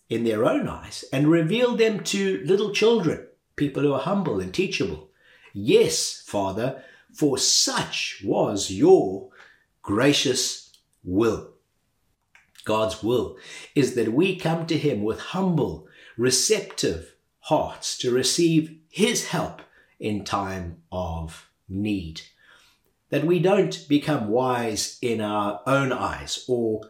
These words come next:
self-sufficient, but that we grow into a dependence on our relationship with Jesus Christ and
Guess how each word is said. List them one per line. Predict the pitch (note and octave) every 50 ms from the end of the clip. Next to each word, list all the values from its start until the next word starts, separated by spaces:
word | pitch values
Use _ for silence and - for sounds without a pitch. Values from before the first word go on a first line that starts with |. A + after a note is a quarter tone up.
| - _ _
self-sufficient, | - - - - E3+ E3 D#3 D3+ - - - D3+ - - D#3 C#3 - A#2+ G2 D#2+ D#2 - - - _ _ - _ _ _ _ -
but | B2+ B2+ B2+ - - -
that | G3+ F#3 - -
we | B2 C#3 F3+ G3 F#3 E3+ D#3+ D#3+ -
grow | - - B2+ B2+ D3 E3+ F#3+ G#3 G#3 G3+ G3+ G3+ - -
into | E3 E3+ E3 D#3 E3 - C#3+ B2+ A#2+ A#2 - -
a | A#2 A#2 A#2 A2+ A2 -
dependence | A#2+ A2+ - - - - E3 F3 F3 D3+ A#2+ - E2+ E2 - - - - - -
on | C3 C#3+ C#3 - E2+ D#2 D2+ - _ _ _ _ _ _ _ -
our | G2+ G#2 G2
relationship | G2 G2 F#2+ G2 G#2 G2+ - - F#2+ F2 - - E2 - - - _ _ _ _ _ _ _ _ _
with | G2+ F2+ G2 A#2 C3+ D3 D3 - - - - - _ _ _ _ _ _ _ _ _ _ _ _
Jesus | - - G#2+ A2+ G#2 F#2+ G#2 G2+ - -
Christ | - - D#2+ D2+ - - - - - - - - _ _ _ _ _ _ _ _ _
and | - A#2 A#2+ A2 G#2+ G#2 G2+ F2+ -